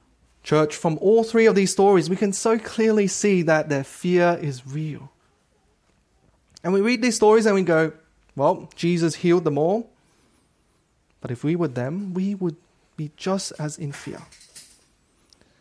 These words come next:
And fear grips us because we are afraid of losing.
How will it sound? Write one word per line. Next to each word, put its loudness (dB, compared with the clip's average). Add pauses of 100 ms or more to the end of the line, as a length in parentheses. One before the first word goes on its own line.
(460)
And -6
fear 2
grips 0
us 0
because -4
we 0
are 0
afraid -2
of -10
losing. -4